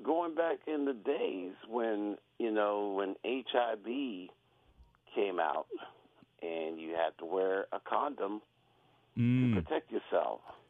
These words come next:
Speaker 2: Right, right.
Speaker 1: And,
Speaker 2: But that was a
Speaker 1: and
Speaker 2: personal
Speaker 1: it
Speaker 2: choice, right?
Speaker 1: Well, if you, yeah, it's like this. If you're going to defy yourself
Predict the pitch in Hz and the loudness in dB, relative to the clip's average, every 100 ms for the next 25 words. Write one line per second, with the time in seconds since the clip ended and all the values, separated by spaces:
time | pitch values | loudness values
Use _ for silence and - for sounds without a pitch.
0 | _ _ _ _ _ _ - 107 120 127 | _ _ _ _ _ _ 0 2 4 2
1 | - - 113 117 147 87 87 85 85 85 | 0 -2 2 2 2 0 2 2 0 -2
2 | - 123 196 220 147 175 196 165 139 - | -2 2 2 2 4 4 4 4 2 2
3 | 185 139 139 139 170 - _ _ _ _ | 2 2 2 0 0 -6 _ _ _ _
4 | _ _ - - - - _ - 113 131 | _ _ -20 -20 -20 -20 _ 0 2 2
5 | 156 - - 123 104 110 - 113 107 95 | 0 -2 0 0 0 -6 -4 0 4 4
6 | - - 110 104 92 113 113 107 127 127 | 2 -2 -2 -2 0 0 0 -2 -2 -2
7 | 87 - - 92 90 92 92 90 104 104 | -4 -6 -6 -6 -6 -6 -4 -2 0 0
8 | 107 - - 104 101 95 87 78 - - | -4 -8 -4 -2 0 -2 -4 -8 -14 -20
9 | _ _ _ _ _ _ _ _ 92 95 | _ _ _ _ _ _ _ _ -6 -2
10 | - 113 131 131 98 - 95 90 | 2 2 0 -4 -8 -4 -2 -2